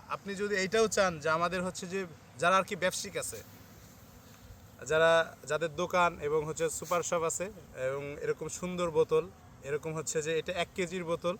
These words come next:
এরকম আধা কেজির বোতলও হবে, আমরা আমাদের বিএসটিআই অনুমোদিত, আহ, এই মধুটা আমরা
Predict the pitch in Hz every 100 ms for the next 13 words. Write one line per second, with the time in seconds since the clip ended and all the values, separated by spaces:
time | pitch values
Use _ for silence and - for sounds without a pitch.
0 | - - 151 - 175 175 147 165 165 175
1 | 180 175 185 190 175 151 175 - - -
2 | - - 139 156 175 185 170 165 175 175
3 | - - - - - - 170 190 190 -
4 | 202 196 175 175 175 165 175 202 - -
5 | - - - 143 151 151 151 - 160 160
6 | 160 170 185 185 - 143 160